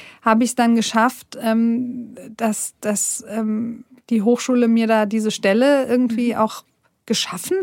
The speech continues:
Speaker 1: hat, muss man
Speaker 2: Mhm.
Speaker 1: auch dazu sagen. Also die
Speaker 2: Oh,
Speaker 1: war
Speaker 2: ja.
Speaker 1: nicht, ne? Und, ähm,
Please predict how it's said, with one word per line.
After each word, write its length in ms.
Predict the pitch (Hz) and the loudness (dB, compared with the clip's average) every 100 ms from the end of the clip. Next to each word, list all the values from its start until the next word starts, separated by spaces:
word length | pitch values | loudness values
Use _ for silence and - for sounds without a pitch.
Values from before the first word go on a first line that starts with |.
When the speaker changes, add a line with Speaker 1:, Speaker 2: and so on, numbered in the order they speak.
| - | -2
Speaker 1:
hat, 260 | 427 - - | -4 -6 -2
muss 220 | 269 302 | 0 2
man 120 | 285 | 2
Speaker 2:
Mhm. 60 | 254 | 0
Speaker 1:
auch 80 | 262 | -2
dazu 320 | 294 - 285 | -4 -6 -4
sagen. 300 | 277 294 277 | -2 0 0
Also 160 | 220 247 | 0 2
die 60 | |
Speaker 2:
Oh, 40 | 214 | 2
Speaker 1:
war 100 | 208 | 2
Speaker 2:
ja. 60 | 214 | 2
Speaker 1:
nicht, 320 | 240 - 240 | 0 -4 -2
ne? 200 | 233 285 - - - - | 0 0 -4 -20 -20 -6
Und, 360 | 233 226 233 - | 0 2 2 0
ähm, 340 | 220 220 220 | 0 2 0